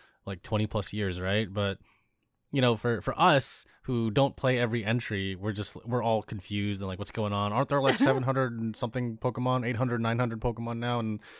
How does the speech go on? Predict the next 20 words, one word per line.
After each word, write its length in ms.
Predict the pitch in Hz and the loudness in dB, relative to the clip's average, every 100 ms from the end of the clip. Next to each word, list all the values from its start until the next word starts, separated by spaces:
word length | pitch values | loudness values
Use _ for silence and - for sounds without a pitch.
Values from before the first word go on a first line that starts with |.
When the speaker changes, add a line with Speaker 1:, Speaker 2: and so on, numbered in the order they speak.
| - - _ | -20 -20 _
Speaker 1:
it's 100 | 180 | -6
not 120 | 185 | 0
really, 240 | 165 147 123 | 4 4 4
like, 260 | 110 - _ _ - | 2 0 _ _ -4
making 240 | 120 104 | -2 -2
fun 220 | - 113 | 0 0
of 80 | 170 | 4
it. 140 | 254 147 | 2 2
It's 160 | - | 0
more 160 | 117 110 | 0 0
of 80 | 101 | -2
just 180 | - | -6
like, 240 | 98 92 - | -4 -6 -4
Wow, 340 | 92 95 85 95 | -2 0 -2 -6
there's 200 | 90 92 | -6 -6
just 300 | 87 - - | -8 -8 -6
so 180 | 110 | -4
many 300 | 95 95 95 | -2 -4 -4
since 380 | 90 104 92 - | -4 -6 -6 -6
the 180 | - | -6